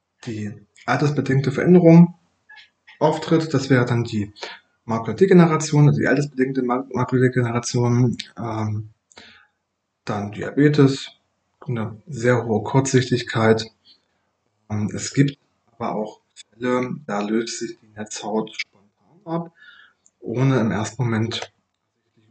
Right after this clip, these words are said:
Ursachen, warum das Ganze passiert. Das ist dann plötzlich und passiert so. Die typischen Symptome, die man hat, wenn sich die Netzhaut ablöst, da treten schwarze Schatten auf oder Blitze im Gesichtsfeld und die Sehschärfe wird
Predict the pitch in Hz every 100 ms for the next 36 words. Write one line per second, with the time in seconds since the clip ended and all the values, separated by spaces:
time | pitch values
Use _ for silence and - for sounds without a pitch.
0 | _ 120 107 - 107 - - 143 - 110
1 | 117 - 117 131 92 - - - - _
2 | _ _ _ 113 113 107 - 190 196 -
3 | _ _ _ _ 104 - _ _ 113 117
4 | 101 104 - _ _ _ _ _ - 113
5 | - - 165 175 - - 110 - 202 170
6 | 160 156 139 165 - 107 143 131 143 123
7 | 85 - 107 170 - - - - - -
8 | 110 117 123 123 - - - 113 127 131
9 | - 101 - - 110 92 - - - 185
10 | 139 131 151 147 123 120 120 113 - 117
11 | - - 147 135 110 180 - - 214 196
12 | - _ _ _ _ 123 135 143 139 113
13 | 113 98 104 - _ 110 113 202 104 -